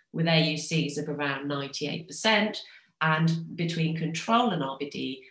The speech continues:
of around seventy-seven percent. So it may well be that R B D patients who will go on to convert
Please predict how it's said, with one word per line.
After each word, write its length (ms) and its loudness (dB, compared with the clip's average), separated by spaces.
of 140 -6
around 340 -2
seventy-seven 1080 -4
percent. 540 -6
So 260 -2
it 380 0
may 280 2
well 380 0
be 420 -4
that 380 -2
R 220 2
B 140 2
D 200 -2
patients 460 -2
who 140 -4
will 160 -2
go 100 0
on 300 2
to 100 -10
convert 480 -6